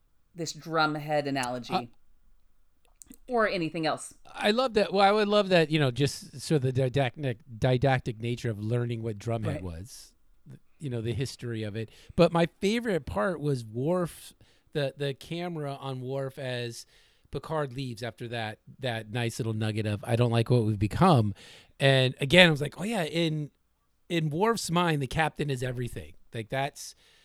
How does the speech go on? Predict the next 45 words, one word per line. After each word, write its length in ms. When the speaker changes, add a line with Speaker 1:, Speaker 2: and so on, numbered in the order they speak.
Speaker 2:
the 60
chain, 440
it 80
goes 260
up, 320
and 400
you 180
model 500
yourself 480
after 320
your 160
captain. 520
And 140
if 120
you 60
don't, 360
then 140
you 220
go 160
find 240
a 80
new 120
captain 400
because 200
that's 320
their 140
way 120
of 100
life. 300
And 240
for 160
him, 240
like, 160
that 140
moment, 320
he's 120
like, 220
I 80
could 180
see 140
this 180
wheel 400
spinning. 800
Like, 380
uh, 600